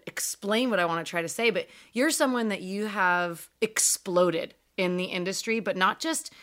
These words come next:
in your typical way. Like, I hear your voice everywhere. I see you everywhere. You are a ray of sunshine. You are such a supportive person. You work your tail off. Like, you,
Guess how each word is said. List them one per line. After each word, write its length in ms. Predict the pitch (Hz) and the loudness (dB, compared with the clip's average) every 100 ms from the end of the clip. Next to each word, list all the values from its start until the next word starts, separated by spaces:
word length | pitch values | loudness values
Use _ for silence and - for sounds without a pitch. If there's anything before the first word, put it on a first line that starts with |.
| - - _ _ | -20 -20 _ _
in 420 | 240 233 214 202 196 _ | 2 4 4 0 -6 _
your 140 | 190 185 | -4 -2
typical 420 | 208 196 196 180 | -2 -4 -4 0
way. 180 | 165 160 | 0 0
Like, 280 | 165 156 _ - | -2 -4 _ 0
I 120 | 226 | 2
hear 280 | 214 - 220 | 2 0 -2
your 160 | 208 247 | -2 -4
voice 320 | 208 190 - | -2 -2 -2
everywhere. 500 | 165 156 156 160 156 - | -2 -2 -2 -2 -2 -2
I 80 | |
see 340 | 196 - - 254 | -2 -4 -8 -6
you 200 | 240 190 | -6 -4
everywhere. 580 | - 151 160 156 165 170 - - - - | -2 -2 -2 -2 -2 -4 -6 -20 -20 -6
You 440 | 202 214 202 196 - | -2 0 -2 -6 -2
are 200 | 185 190 | 2 2
a 80 | 175 | 0
ray 220 | 170 180 | -2 0
of 120 | 233 208 | -2 -4
sunshine. 800 | - 175 170 165 160 160 160 170 - - - | -2 0 0 0 0 0 -4 -8 -16 -18 -6
You 260 | 202 208 | -2 2
are 120 | 185 | 2
such 280 | 170 - 220 | 0 -4 -4
a 40 | 240 | -4
supportive 680 | - 175 - 208 208 226 | -4 -6 -4 -2 0 -2
person. 480 | - 185 170 180 170 | -2 -4 -2 -2 -2
You 180 | 190 208 | -4 -6
work 440 | 190 196 269 - - | -2 0 0 -2 -4
your 140 | 175 - | -4 -4
tail 600 | - - 247 277 254 - | -8 -2 6 8 6 4
off. 440 | - 147 165 - - _ | 4 4 2 -6 -20 _
Like, 180 | - 175 - | 0 0 -2
you, 500 | 202 247 277 294 | -2 2 2 0